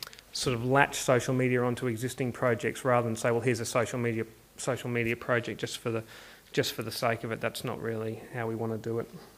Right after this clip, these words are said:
Will we have public servants blogging? I'm not quite sure that's a step we're prepared to take, but I was thinking that there might be some value in, uh, having, say, a social worker or a psychologist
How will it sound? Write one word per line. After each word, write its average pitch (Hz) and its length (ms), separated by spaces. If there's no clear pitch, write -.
Will 165 200
we 165 140
have 156 340
public 151 260
servants 156 400
blogging? 185 460
I'm 175 60
not 165 160
quite - 260
sure 147 220
that's 139 240
a 139 100
step - 400
we're 143 300
prepared 139 580
to 131 60
take, 131 400
but 139 100
I 131 60
was 135 540
thinking 127 380
that 120 240
there 135 120
might 135 200
be 127 100
some 123 200
value 120 340
in, 117 460
uh, 117 260
having, 120 300
say, 123 220
a 113 40
social 123 360
worker 120 340
or 117 540
a 110 240
psychologist 120 840